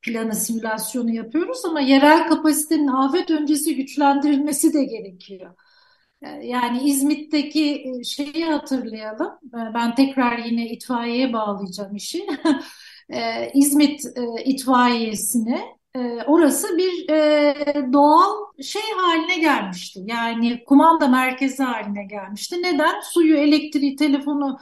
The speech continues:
işleyen bir yerdi. Burada o da olmadı. Yani belediye, e, kendi personelinle belediye araçları kurtardı, itfaiye araçları. Bina araçların üstüne çökmüş.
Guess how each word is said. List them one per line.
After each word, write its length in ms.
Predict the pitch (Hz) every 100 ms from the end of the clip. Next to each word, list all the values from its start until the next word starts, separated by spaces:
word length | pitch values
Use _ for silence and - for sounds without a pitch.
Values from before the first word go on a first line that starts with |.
| - -
işleyen 640 | 269 - 269 269 359 381
bir 60 | 339
yerdi. 580 | 339 330 302 220 196 175 _ _
Burada 340 | 214 311 349 381
o 160 | 403
da 100 | 415
olmadı. 720 | 330 277 233 214 190 190 180 _ _ _ _
Yani 440 | 262 285 294 294
belediye, 720 | 277 285 330 277 339 339 339 302
e, 580 | - 269 262 262 262
kendi 420 | 262 294 294 381 415
personelinle 840 | 302 269 - 269 247 247 311 349 480 466 _
belediye 500 | 285 277 370 381 392
araçları 600 | 392 381 381 - 403 403 403
kurtardı, 680 | 339 269 233 214 175 190 180
itfaiye 540 | 240 - 254 240 233
araçları. 680 | 214 190 185 - 196 180 185 - _
Bina 460 | 254 277 277 277 - - _ _
araçların 600 | 269 269 269 262 302 349
üstüne 400 | 302 - 330 330
çökmüş. 560 | 277 190 - 180 -